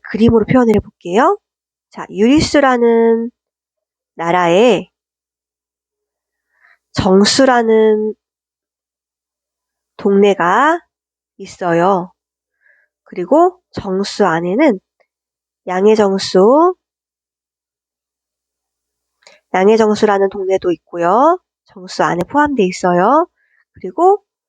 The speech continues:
영도 있고요. 음의 정수도 있어요. 자, 여기서 말하는 양의 정수, 자연수들, 영, 음의 정수를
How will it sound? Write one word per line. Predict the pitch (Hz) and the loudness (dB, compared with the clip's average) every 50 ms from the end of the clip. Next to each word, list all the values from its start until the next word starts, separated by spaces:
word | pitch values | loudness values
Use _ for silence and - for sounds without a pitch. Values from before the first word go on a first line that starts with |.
| _ _ _ _ _ _ _ _ _ _ - | _ _ _ _ _ _ _ _ _ _ -6
영도 | 175 175 175 185 202 208 226 208 | -4 -2 0 0 2 2 2 2
있고요. | 185 180 - - 185 180 170 165 175 208 262 302 339 370 381 _ _ _ _ _ _ _ _ _ _ _ _ _ _ _ - | 0 0 -4 -8 -4 -2 0 0 2 2 2 2 0 0 -2 _ _ _ _ _ _ _ _ _ _ _ _ _ _ _ -6
음의 | 196 208 226 254 254 247 | -4 0 2 2 2 2
정수도 | 240 214 208 202 - - 196 185 - 214 254 294 277 | 2 0 -2 -2 -6 -6 -6 -2 0 2 2 2 2
있어요. | 196 - - - - 175 170 160 165 170 185 190 180 170 185 - _ _ _ _ _ _ _ _ _ _ _ _ _ _ _ _ _ _ _ _ _ _ _ _ _ _ _ _ _ _ _ _ _ _ _ _ _ _ _ _ _ _ _ _ _ _ _ - - | 0 -2 -4 -6 -4 -2 0 0 0 2 2 2 0 -2 -4 -8 _ _ _ _ _ _ _ _ _ _ _ _ _ _ _ _ _ _ _ _ _ _ _ _ _ _ _ _ _ _ _ _ _ _ _ _ _ _ _ _ _ _ _ _ _ _ _ -20 -12
자, | - 202 156 - | -8 -6 -2 -2
여기서 | 170 165 180 - 202 185 | -2 0 0 -2 -2 -2
말하는 | 175 165 165 170 170 196 269 330 349 311 | -2 -2 -2 0 0 0 0 0 0 0
양의 | 233 202 185 185 190 190 | -2 -2 -2 -2 -2 -2
정수, | 196 185 185 185 - - 185 | -2 -2 -4 -4 -6 -8 -8
자연수들, | - - 175 175 175 180 185 - - - 175 - - 196 240 294 330 359 381 - _ _ _ _ _ _ _ _ - | -4 -2 -2 0 0 0 -2 -2 -4 -4 -4 -2 0 2 2 2 2 0 -2 -6 _ _ _ _ _ _ _ _ -6
영, | 175 175 180 196 220 262 311 359 - _ _ _ _ _ _ _ - | -2 0 0 2 2 2 0 -2 -6 _ _ _ _ _ _ _ -18
음의 | 185 190 202 196 | -10 -8 -4 -2
정수를 | - 190 185 185 - - 185 190 247 302 269 196 - | -2 -2 -2 -4 -6 -4 -2 2 2 2 2 2 0